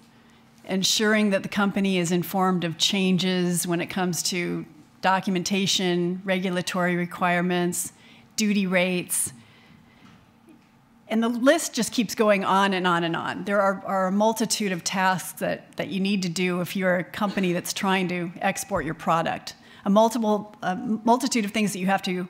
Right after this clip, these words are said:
consider on a daily basis. And these are things that can change without you even having the ability to know with any reasonable amount of time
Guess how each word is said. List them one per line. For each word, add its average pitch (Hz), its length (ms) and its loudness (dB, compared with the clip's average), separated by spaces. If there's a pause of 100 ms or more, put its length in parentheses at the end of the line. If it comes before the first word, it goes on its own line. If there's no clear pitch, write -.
(720)
consider 233 500 4
on 196 140 4
a 190 60 4
daily 196 260 2
basis. 185 420 -2
And 208 140 2
these 254 160 2
are 302 60 2
things 262 260 2
that 196 160 -2
can 196 180 -2
change 226 520 0
without 196 420 2
you 196 100 -2
even 202 440 -2 (140)
having 190 580 -2 (480)
the 214 100 -2
ability 208 480 2
to 180 100 -2
know 185 640 2 (580)
with 202 160 -4
any 202 380 0 (140)
reasonable 208 420 0
amount 180 240 0
of 151 100 -4
time 180 560 0